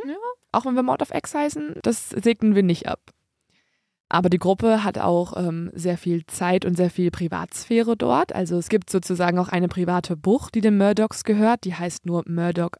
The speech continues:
Speaker 2: Island. Und dort kann die Gruppe dann immer mit einem Jeep oder eben mit dem Fischerboot hinfahren.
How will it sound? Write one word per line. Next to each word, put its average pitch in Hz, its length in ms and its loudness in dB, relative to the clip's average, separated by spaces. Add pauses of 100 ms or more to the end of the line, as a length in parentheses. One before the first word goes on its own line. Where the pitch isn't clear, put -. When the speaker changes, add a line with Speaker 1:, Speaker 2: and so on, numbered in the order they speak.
Speaker 2:
Island. 208 580 -2 (480)
Und 240 340 4
dort 220 160 2
kann 190 180 2
die 190 80 2
Gruppe 185 260 0
dann 180 120 -2
immer 180 200 0
mit 175 160 0
einem 170 220 0
Jeep 208 300 0 (100)
oder 196 440 2
eben 175 220 -2
mit 175 180 0
dem 170 160 -2
Fischerboot 170 540 -4
hinfahren. - 800 -10